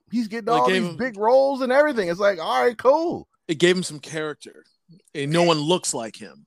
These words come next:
Speaker 1: No, it also g-, gave him street cred and character. It really did. It made him
Speaker 2: Yeah.
Speaker 1: look like a badass. He may not have been, but it made him look like one. I can tell you that.
Speaker 2: Yeah.
Speaker 1: Yeah.
Speaker 2: Oh, but come on, man. Uh,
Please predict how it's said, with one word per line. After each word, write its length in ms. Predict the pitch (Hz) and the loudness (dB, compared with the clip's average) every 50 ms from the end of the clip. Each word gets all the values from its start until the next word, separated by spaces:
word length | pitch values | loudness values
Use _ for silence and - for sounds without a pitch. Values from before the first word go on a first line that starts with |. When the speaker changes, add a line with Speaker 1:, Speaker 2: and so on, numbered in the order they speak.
| _ - | _ 2
Speaker 1:
No, 180 | 247 311 311 240 | 6 6 8 8
it 40 | |
also 200 | 208 247 240 247 | 8 6 6 2
g-, 140 | 220 185 233 | -2 -6 -2
gave 200 | - 247 254 247 | 0 2 2 2
him 60 | 208 | 0
street 360 | 175 - - - 202 233 185 - | -4 -6 -6 -6 -6 -8 -8 -6
cred 300 | - 208 214 208 208 190 | -4 -2 -2 -2 -2 -6
and 140 | 190 190 | -8 -4
character. 520 | - - 262 277 294 262 - _ - 101 101 | 0 2 4 6 4 4 2 _ -6 -6 -4
It 100 | 117 131 | 0 2
really 240 | 202 302 320 311 262 | 4 4 4 4 4
did. 340 | 285 330 311 208 131 - | 2 4 2 2 0 -2
It 120 | - 226 220 | -6 -6 -2
made 220 | 208 220 226 247 247 | 0 2 2 2 2
him 100 | 233 - | 0 0
Speaker 2:
Yeah. 80 | - | 0
Speaker 1:
look 120 | 285 - 262 | 0 2 2
like 140 | 233 160 | 2 2
a 80 | 180 160 | 2 2
badass. 640 | 120 170 160 151 143 127 113 98 90 82 - - - _ _ _ | 4 6 6 6 6 4 0 -2 -6 -12 -16 -18 -20 _ _ _
He 120 | - 190 165 | -4 -4 -2
may 180 | 117 143 160 | -2 -2 -2
not 240 | 170 160 185 226 277 | 0 4 4 6 6
have 180 | 330 233 151 110 | 6 4 2 2
been, 300 | 135 127 123 147 247 - _ _ _ _ - | 0 0 0 -2 -4 -8 _ _ _ _ 2
but 140 | - 190 185 | 4 4 4
it 100 | 151 123 | 4 2
made 240 | 120 156 - 170 202 | 0 0 0 2 0
him 120 | 226 190 | 0 2
look 240 | 185 233 277 - 254 | 4 2 2 4 4
like 200 | 247 202 - - | 2 2 2 2
one. 220 | 135 127 123 139 151 | 0 -2 -2 -2 -2
I 80 | 131 | -4
can 80 | 135 131 | -4 -4
tell 160 | 202 190 196 | -2 -2 0
you 100 | 180 160 | 0 -2
that. 280 | 208 277 262 202 175 - _ _ _ _ _ - | -2 -2 -4 -4 -8 -12 _ _ _ _ _ -6
Speaker 2:
Yeah. 340 | 131 131 131 135 127 113 101 _ _ _ _ _ - | -4 -2 0 0 -2 -4 -6 _ _ _ _ _ -18
Speaker 1:
Yeah. 380 | - 123 127 131 131 135 131 - - _ _ _ - | -16 -14 -12 -10 -10 -10 -10 -12 -16 _ _ _ 2
Speaker 2:
Oh, 200 | 226 220 208 190 | 2 4 4 2
but 180 | 180 175 147 - | 0 -6 -8 -8
come 220 | - 214 202 175 | -8 -6 -6 -6
on, 260 | 160 151 143 131 127 | -6 -6 -8 -10 -10
man. 320 | 131 131 127 127 131 131 131 _ _ - | -12 -12 -10 -10 -12 -14 -16 _ _ -14
Uh, 180 | 165 175 165 | -12 -10 -10